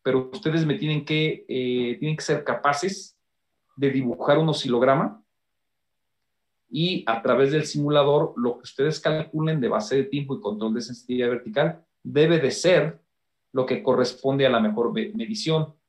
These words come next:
agrupando toda la gratícula, toda la gratícula, ¿de acuerdo? Entonces, se los voy a enseñar a hacer, pero eso no quiere decir que se pongan a estudiar qué es un logaritmo,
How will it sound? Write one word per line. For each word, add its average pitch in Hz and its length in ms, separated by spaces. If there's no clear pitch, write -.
agrupando 143 720
toda 190 280
la 160 120
gratícula, 139 760
toda 160 300
la 180 100
gratícula, 156 800
¿de - 60
acuerdo? 143 520
Entonces, 135 640
se - 160
los 127 120
voy 127 160
a 131 40
enseñar 113 420
a 117 40
hacer, 165 380
pero 117 120
eso 123 160
no 160 160
quiere 151 180
decir 147 300
que 107 380
se - 160
pongan 147 280
a - 20
estudiar 135 420
qué - 60
es - 140
un 135 100
logaritmo, 117 720